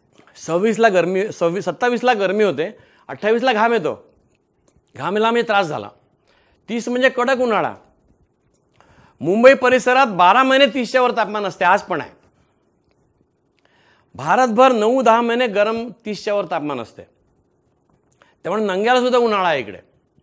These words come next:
So, ज्या, सिंगापूरच्या पंतप्रधानांनी काय केलं, त्यांनी सगळीकडे एसी लावले आणि आज सिंगापूर नंबर वन आहे.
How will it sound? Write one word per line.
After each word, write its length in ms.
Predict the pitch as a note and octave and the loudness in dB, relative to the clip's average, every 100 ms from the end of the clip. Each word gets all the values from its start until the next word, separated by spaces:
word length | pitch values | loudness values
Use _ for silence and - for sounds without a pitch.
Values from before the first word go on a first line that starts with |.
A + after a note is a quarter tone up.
| _ _ _ _ - | _ _ _ _ -8
So, 120 | G#3 A#3 | -4 -4
ज्या, 260 | F3+ A#2 - _ _ _ | -6 -14 -16 _ _ _
सिंगापूरच्या 460 | D3+ F#3 G#3+ G#3+ A3+ | -4 -2 -2 -2 -2
पंतप्रधानांनी 600 | G#3 F#3+ F#3+ G3 G#3 G3+ | -4 -6 -4 -2 -2 -2
काय 160 | F#3+ | -2
केलं, 240 | D#3 C#3+ F3+ - _ _ | -2 -6 -8 -16 _ _
त्यांनी 140 | - A3 | -8 -4
सगळीकडे 420 | A3 A3+ B3 B3+ | 0 0 2 2
एसी 200 | A3 G#3 | 2 2
लावले 220 | D3+ G2 - _ _ _ _ _ _ _ _ _ _ _ _ _ | 0 -4 -12 _ _ _ _ _ _ _ _ _ _ _ _ _
आणि 120 | C3 | -6
आज 220 | E3 F#3 - | -4 -4 -6
सिंगापूर 340 | D3+ E3+ F3+ | -6 -6 -6
नंबर 260 | D#3 C#3+ D#3 | -6 -4 -4
वन 200 | B2 G2+ | -6 -8
आहे. 160 | - | -16